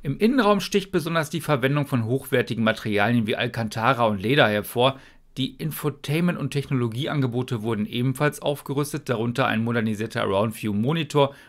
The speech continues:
und die Integration von Google-Diensten, die das digitale Leben ins Auto bringen sollen. Das Fahrerlebnis wird durch die neuen Assistenzsysteme wie eine verbesserte Notbremsfunktion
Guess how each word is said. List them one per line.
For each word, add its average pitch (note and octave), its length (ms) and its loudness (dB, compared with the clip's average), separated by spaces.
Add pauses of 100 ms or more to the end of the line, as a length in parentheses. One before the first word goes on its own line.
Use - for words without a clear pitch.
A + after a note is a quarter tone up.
und C#3+ 200 -4
die D3 120 -2
Integration A#2 600 -2
von G#2 240 -4
Google-Diensten, A#2 760 0 (240)
die - 40 -16
das E3 200 -2
digitale C#3+ 420 -2
Leben G#2 380 -2
ins G#2+ 240 -6
Auto A#2 340 -2
bringen F2+ 320 -4
sollen. D2 300 -10 (340)
Das B2+ 160 0
Fahrerlebnis D3+ 840 2
wird C3 180 -2
durch A#2+ 120 -4
die A#2 100 -4
neuen A2 260 0
Assistenzsysteme A#2+ 1080 -2
wie D#3+ 120 -4
eine D3 140 -4
verbesserte A#2 520 -4
Notbremsfunktion C3+ 1000 -2